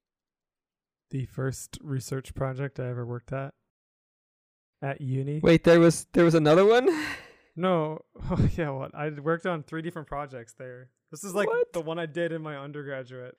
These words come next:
Speaker 1: This was the summer you went back home, pretty sure.
Speaker 2: Oh,
Speaker 1: Yeah,
Speaker 2: okay.
Speaker 1: yeah. So you weren't there. And I, I, I was living with our two other roommates at the time
Speaker 2: Yeah.
Speaker 1: that we had in college.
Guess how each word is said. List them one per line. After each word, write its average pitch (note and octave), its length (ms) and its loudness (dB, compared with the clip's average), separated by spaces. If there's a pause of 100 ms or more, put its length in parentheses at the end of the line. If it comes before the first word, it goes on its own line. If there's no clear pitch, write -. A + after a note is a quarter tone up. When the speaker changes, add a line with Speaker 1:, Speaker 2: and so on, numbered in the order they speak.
(160)
Speaker 1:
This E3 120 -14
was G3+ 120 -10
the G#3 80 -4
summer F3 260 -4
you D3+ 180 -6
went D3 140 -12
back B2+ 180 -8
home, B2 300 -14 (600)
pretty C3+ 160 -8
sure. B2+ 320 -12 (260)
Speaker 2:
Oh, C#3+ 540 0
Speaker 1:
Yeah, B2+ 240 -6
Speaker 2:
okay. C3+ 400 -2
Speaker 1:
yeah. - 80 -14
So - 160 -12 (240)
you C#3 160 -8
weren't C3+ 200 -8
there. B2+ 440 -10 (640)
And B2+ 340 -14
I, C3+ 140 -10 (180)
I, D3+ 180 -6
I D3+ 120 -6
was D3+ 160 -6
living C#3+ 200 -4
with C3+ 160 -8
our B2+ 160 -8
two C#3 280 -6
other B2+ 160 -8
roommates A#2+ 340 -14
at C3 80 -14
the - 80 -16
time B2 380 -16 (640)
Speaker 2:
Yeah. A2+ 180 -6
Speaker 1:
that B2 100 -10
we B2+ 120 -12
had B2 140 -12
in B2+ 100 -16
college. B2 580 -16